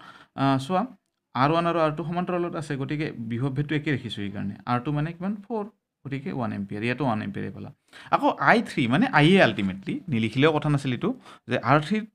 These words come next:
কিমান বি-, মানে বিভৱ ভেদ হ'ব, চৰি, প্ৰবাহ কিমান হ'ব, ডাইৰেক্ট লিখিব পাৰিলাহেঁতেন। বোলে, আই থ্ৰী, এ, কি, আৰ থ্ৰীত,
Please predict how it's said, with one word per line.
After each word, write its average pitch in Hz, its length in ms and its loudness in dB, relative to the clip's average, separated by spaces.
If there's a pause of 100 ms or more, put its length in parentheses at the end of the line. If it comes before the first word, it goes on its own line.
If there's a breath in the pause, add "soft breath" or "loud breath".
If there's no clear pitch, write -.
(140)
কিমান 165 280 0
বি-, 135 220 -6
মানে 123 280 0
বিভৱ 117 280 -2
ভেদ 117 220 0
হ'ব, 113 100 -4 (240)
চৰি, 123 140 4
প্ৰবাহ 151 320 4
কিমান 143 260 0
হ'ব, 127 140 -2 (440)
ডাইৰেক্ট 156 240 2
লিখিব 135 280 2
পাৰিলাহেঁতেন। 107 540 -4
বোলে, 175 180 -2 (540 soft breath)
আই 117 320 -2
থ্ৰী, 143 200 0
এ, 120 120 -4
কি, 143 160 -4
আৰ 117 200 2
থ্ৰীত, 131 220 -6